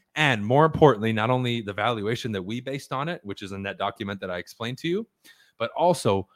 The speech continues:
what the perceived value is gonna be, right? So some of the prices I gave you, right, in comparison to what I offer, that's a very good value.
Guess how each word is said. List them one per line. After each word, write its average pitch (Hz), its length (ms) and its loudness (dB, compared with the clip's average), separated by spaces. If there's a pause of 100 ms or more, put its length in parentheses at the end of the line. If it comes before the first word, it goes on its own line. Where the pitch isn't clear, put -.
what 123 160 -8
the 143 60 -6
perceived 156 720 -6
value 98 540 2
is 87 400 -10 (240)
gonna 98 220 -2
be, 82 280 -8 (440)
right? 110 220 0 (880)
So 139 100 -6
some 180 160 4
of 180 40 6
the 165 60 6
prices 156 320 0
I 139 120 2
gave 156 240 -2
you, 113 180 -4 (160)
right, 135 240 0 (400)
in 139 120 0
comparison 151 640 4
to 151 100 0
what 123 140 2
I 104 80 0
offer, 190 640 -2
that's 151 180 -2
a 135 60 0
very 131 540 6
good 123 200 0
value. 92 440 -4